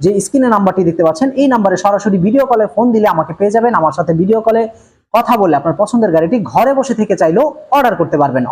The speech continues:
অথবা আপনি চাইলে সরাসরি আমাদের অফিসে এসে আমাদের শোরুম ভিজিট করে আপনার পছন্দের গাড়িটি নিতে পারবেন। আমাদের শোরুমের নাম ই বাইক জার্নি। ই বাইক জার্নি আমাদের শোরুম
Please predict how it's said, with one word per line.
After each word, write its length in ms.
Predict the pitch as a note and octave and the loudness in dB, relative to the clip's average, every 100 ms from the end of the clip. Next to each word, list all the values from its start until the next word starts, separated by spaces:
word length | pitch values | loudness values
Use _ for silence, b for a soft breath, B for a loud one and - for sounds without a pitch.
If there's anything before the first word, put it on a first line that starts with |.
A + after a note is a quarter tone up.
| A3+ | 0
অথবা 240 | A#3+ F3 - B B F#3 | 2 0 -2 B B -4
আপনি 160 | G#3 A3+ | 0 0
চাইলে 180 | G3 A3 C4 | 2 0 0
সরাসরি 320 | B3+ B3 G#3 F3+ | -2 -2 0 0
আমাদের 220 | E3+ E3 D3+ | 0 2 0
অফিসে 240 | F#3+ G#3+ A#3 | 0 -2 -2
এসে 100 | A#3 F#3+ | 0 -2
আমাদের 200 | D#3+ D3 | 0 -2
শোরুম 240 | F#3+ A3+ A#3+ | 0 0 2
ভিজিট 220 | F#3+ F#3+ D#3+ | 0 -2 0
করে 120 | F#3 D4 B B | 0 -2 B B
আপনার 160 | F3 F#3 F#3+ | -2 0 0
পছন্দের 300 | G3 A#3+ F#3 | 0 0 2
গাড়িটি 200 | D#3 F3 B3+ | 0 2 0
নিতে 160 | A#3 F3 | 2 0
পারবেন। 200 | C#3 B2 A2+ | 0 0 0
আমাদের 220 | E3+ G3+ G#3 | 0 0 0
শোরুমের 300 | G#3+ A3+ A#3 G#3 | 0 0 2 2
নাম 80 | A#3+ D4 B B C#4+ | 0 -2 B B -2
ই 40 | D4 G#3 | 0 2
বাইক 180 | G#3+ G#3+ - - C3+ | 0 -2 -10 -6 0
জার্নি। 320 | F3+ F3+ C#3 - - | 0 0 -2 -4 -4
ই 40 | B3 | 0
বাইক 140 | B3 A#3 F#3+ | 2 2 0
জার্নি 200 | G#3+ C4 | 2 0
আমাদের 260 | E3+ D#3+ F3 E3+ B B - | 2 2 0 -2 B B -2
শোরুম 220 | A3+ | 0